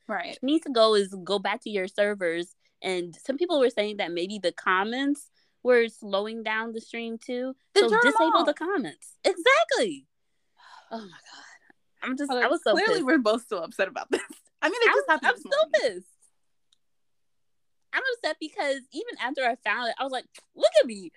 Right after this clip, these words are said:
Speaker 2: Look, I set up my whole computer to hook up to my, to my T V to watch it. And I'm sitting here watching an illegal stream on my phone. Like,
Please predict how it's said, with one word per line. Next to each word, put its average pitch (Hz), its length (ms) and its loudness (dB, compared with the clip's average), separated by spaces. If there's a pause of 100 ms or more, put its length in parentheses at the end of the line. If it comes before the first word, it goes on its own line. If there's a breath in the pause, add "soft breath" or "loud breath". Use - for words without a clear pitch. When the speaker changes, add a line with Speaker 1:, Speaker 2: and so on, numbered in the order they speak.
(120)
Speaker 2:
Look, 196 320 -8 (160)
I 202 220 -2
set 262 180 4
up 254 80 -2
my 226 140 0
whole 247 220 -4
computer 214 760 -8 (260)
to 196 160 -6
hook 247 200 -6
up 254 140 -8
to 262 100 -8
my, 233 220 -4 (100)
to 233 100 -6
my 214 360 -4 (160)
T 247 240 -10
V 202 260 -10
to 226 100 2
watch 180 300 4
it. 196 160 0 (240 loud breath)
And 294 100 4
I'm 311 120 0
sitting 339 260 2
here 277 120 8
watching 247 360 -2
an 226 100 -10
illegal 233 300 -10
stream 233 320 -8
on 214 100 -4
my 190 220 -2
phone. 160 420 -2 (800)
Like, 381 440 4